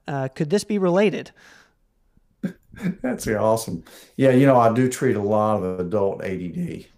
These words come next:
Speaker 2: Like I've said many times before, there's,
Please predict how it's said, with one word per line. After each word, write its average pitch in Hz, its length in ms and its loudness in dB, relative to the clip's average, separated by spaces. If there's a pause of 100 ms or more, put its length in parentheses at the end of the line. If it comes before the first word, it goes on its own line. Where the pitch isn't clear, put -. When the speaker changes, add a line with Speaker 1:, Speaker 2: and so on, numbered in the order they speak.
(460)
Speaker 2:
Like - 180 -2
I've 98 120 -2
said 117 200 2
many 107 220 0
times 98 240 -4
before, 98 380 -4
there's, 85 380 -8